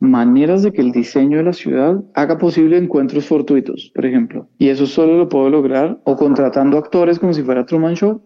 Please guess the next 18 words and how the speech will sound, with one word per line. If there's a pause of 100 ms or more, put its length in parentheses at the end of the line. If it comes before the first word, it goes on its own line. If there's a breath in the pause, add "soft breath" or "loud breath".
o
diseñando
la
ciudad
de
tal
forma
que
la
infraestructura
permita
que
haya
usos
mixtos
y
que
haya